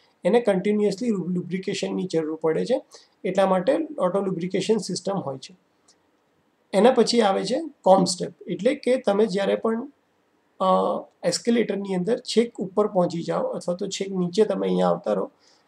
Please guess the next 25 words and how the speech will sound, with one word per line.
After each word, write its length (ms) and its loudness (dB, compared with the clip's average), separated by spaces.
એના 180 6
પછી 500 0
એ 80 2
નીચેની 460 4
જઈ, 240 0
નીચેની 460 0
side 260 0
જઈ 180 4
અને 180 -2
પાછું 500 -2
rotate 420 6
થઈને 420 -2
ઉપરથી 360 -2
પાછું 400 0
આવે 160 -10
છે. 140 -20
તો 100 2
એ, 320 2
એ 80 -2
વસ્તુ 360 2
જ્યાં, 180 6
અ, 440 -2
પૂરી 340 2
થાય 240 2
છે 240 -2